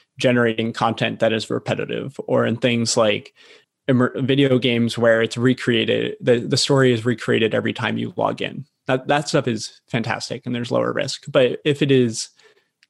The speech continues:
interfacing with users in a more crucial environment where a user is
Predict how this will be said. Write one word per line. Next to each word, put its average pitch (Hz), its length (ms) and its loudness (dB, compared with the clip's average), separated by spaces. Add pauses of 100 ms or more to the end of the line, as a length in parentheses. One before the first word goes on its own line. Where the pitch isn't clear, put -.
interfacing 143 640 0
with 117 160 -2
users 123 500 2
in 123 220 -2
a 117 400 -2 (560)
more 139 160 2
crucial 156 400 2
environment 110 480 0
where 117 180 0
a 117 80 0
user 123 440 2
is 113 540 -4